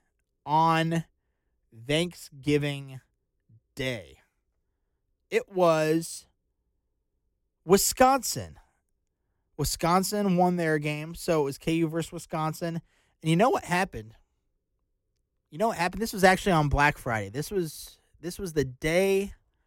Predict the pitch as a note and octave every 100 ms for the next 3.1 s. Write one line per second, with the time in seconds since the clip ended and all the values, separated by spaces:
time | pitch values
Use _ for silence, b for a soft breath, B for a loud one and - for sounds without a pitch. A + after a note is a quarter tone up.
0 | _ C#4+ C#4 D4 D4 D4 C#4+ B3 - A#3
1 | D3+ A#2+ E3 B3+ B3+ G#3 G#3 F#3+ F3+ G3
2 | F#3 D3+ D#3+ D#3+ C#3+ C#3+ C#3+ D3+ B2 F#2